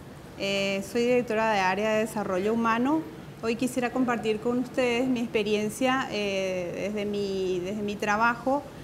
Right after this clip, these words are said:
eh, en el, lo que me presenta, lo que nos presenta a ustedes y a nosotros, en la guía informativa de la O I T en el capítulo que se refiere de regreso a casa, el proceso de retorno y de reintegración.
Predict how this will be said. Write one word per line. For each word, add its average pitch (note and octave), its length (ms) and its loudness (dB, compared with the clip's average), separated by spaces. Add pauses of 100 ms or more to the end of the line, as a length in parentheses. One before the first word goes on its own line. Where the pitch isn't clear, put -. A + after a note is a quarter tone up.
(240)
eh, G3 720 0
en G#3+ 160 -2
el, G3+ 200 -4
lo G#3+ 120 -2
que G#3+ 60 -4
me G#3+ 120 -2
presenta, B3 560 0
lo G#3+ 100 2
que G#3 60 -2
nos G#3+ 140 -2
presenta B3 580 0
a A3 60 2
ustedes G#3 420 -2
y A#3 60 0
a A3+ 80 0
nosotros, A3+ 720 -2 (340)
en G#3+ 60 -2
la A3+ 100 4
guía A3+ 160 0
informativa A#3+ 720 0
de A#3+ 100 0
la A3 180 2
O A3 60 -2
I A#3+ 140 0
T D4 320 0
en A#3+ 80 0
el A#3+ 140 0
capítulo A#3+ 480 0
que B3 100 0
se B3+ 140 -4
refiere A#3+ 560 2 (340)
de A#3+ 120 2
regreso A#3 640 2
a G#3 200 6
casa, A#3+ 420 4 (320)
el B3 160 4
proceso B3+ 480 0
de B3+ 140 2
retorno A#3+ 560 0
y A#3 100 -2
de A3+ 160 4
reintegración. A3 1080 2